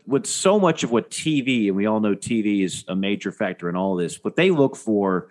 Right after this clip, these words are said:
are the marquee matchups that get, the magic number, uh, the article was saying, is four million viewers.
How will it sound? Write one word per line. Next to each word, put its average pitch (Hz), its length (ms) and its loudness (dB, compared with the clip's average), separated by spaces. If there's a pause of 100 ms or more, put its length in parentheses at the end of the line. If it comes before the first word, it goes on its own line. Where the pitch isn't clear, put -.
(500)
are 117 180 4
the 110 100 0
marquee 113 520 0
matchups 95 680 -2
that 95 240 -2
get, 98 340 -2 (220)
the 98 60 -2
magic 135 480 2
number, 110 500 2
uh, 95 140 2
the 107 120 0
article 104 260 0
was 98 120 -4
saying, 95 220 -4
is 80 100 -8
four 117 360 -2
million 101 400 0
viewers. 76 520 -8